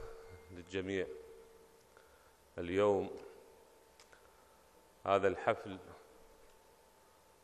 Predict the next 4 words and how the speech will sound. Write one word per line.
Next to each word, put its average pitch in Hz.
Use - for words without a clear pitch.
في 95
الإعلان 90
عن 90
التوقيع 98